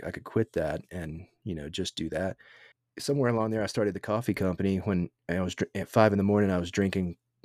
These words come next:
black coffee at the gym, and I was trying to,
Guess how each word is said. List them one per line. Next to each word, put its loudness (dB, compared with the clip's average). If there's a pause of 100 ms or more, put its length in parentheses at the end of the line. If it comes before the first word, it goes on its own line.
(120)
black 2
coffee 4
at -2
the 0
gym, 0
and -2 (280)
I -8
was -6
trying 2
to, -2